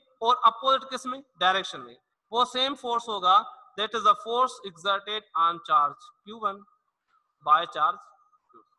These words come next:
I hope कि आपको समझ में आ गया होगा fully। इसको इतना revise करें,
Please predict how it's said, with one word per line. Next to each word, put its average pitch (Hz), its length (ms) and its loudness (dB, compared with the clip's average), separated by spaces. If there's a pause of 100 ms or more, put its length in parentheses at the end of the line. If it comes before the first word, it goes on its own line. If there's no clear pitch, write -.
(680)
I 156 140 0
hope 202 260 -6
कि 208 60 -6
आपको 190 280 2
समझ 175 300 -4
में 190 160 -10 (320)
आ 185 120 10
गया 208 180 4
होगा 196 240 0 (100)
fully। 233 340 -2 (300)
इसको 247 580 -4
इतना 247 320 4
revise 220 400 2
करें, 202 260 -6